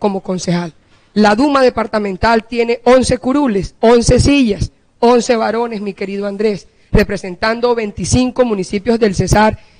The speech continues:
y hoy observamos en las cifras y las estadísticas que Valledupar tiene más sexo femenino que masculino. El departamento del cesar tiene más mujeres que hombres. ¿Dónde está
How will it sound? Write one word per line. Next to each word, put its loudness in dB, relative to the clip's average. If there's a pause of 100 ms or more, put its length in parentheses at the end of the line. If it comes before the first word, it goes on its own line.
y 2
hoy 2
observamos -4
en -6
las -10
cifras -6
y -8
las -8
estadísticas -10 (240)
que 4
Valledupar -2
tiene 0
más -6
sexo -6
femenino -6
que -12
masculino. -10 (320)
El 2
departamento -6
del -8
cesar -4 (260)
tiene -2
más -8
mujeres -12
que -8
hombres. -14 (240)
¿Dónde 0
está 0